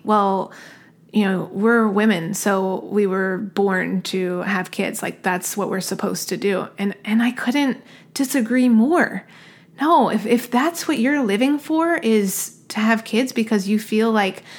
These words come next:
because you were born a woman, that's what you're supposed to do. I, I one thousand percent disagree with that. That, that couldn't be further from the truth as to why we're put here. We are each put here for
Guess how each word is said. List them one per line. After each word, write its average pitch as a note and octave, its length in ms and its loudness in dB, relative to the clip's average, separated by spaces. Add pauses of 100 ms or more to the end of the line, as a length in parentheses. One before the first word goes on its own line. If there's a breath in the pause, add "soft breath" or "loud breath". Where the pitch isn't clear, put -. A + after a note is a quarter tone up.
(180 loud breath)
because A3 500 0
you A3+ 140 2
were A3 140 2
born G3 380 2
a G3 80 0
woman, A3 520 2 (460)
that's - 280 -2
what G#3 100 0
you're A3+ 100 2
supposed A3 440 -2
to F#3+ 80 -4
do. G#3+ 340 0
I, B3+ 280 -2 (420 loud breath)
I C4 140 4
one B3 260 4
thousand A#3 680 2
percent G#3 480 0
disagree F#3+ 500 0
with - 180 -4
that. - 320 -2
That, A3 300 2 (760 loud breath)
that A#3 280 2
couldn't D4 260 0
be A#3+ 140 4
further G#3+ 500 2
from F#3+ 240 -6
the F3+ 80 -4
truth F3 340 -6
as F3 180 -6
to F#3+ 120 -4
why F3+ 220 -2
we're F3+ 300 -4 (220)
put - 180 -6
here. F3+ 300 -6
We G3+ 200 0
are B3+ 160 0
each B3 400 -2
put - 220 -4
here B3+ 280 2
for G3+ 500 0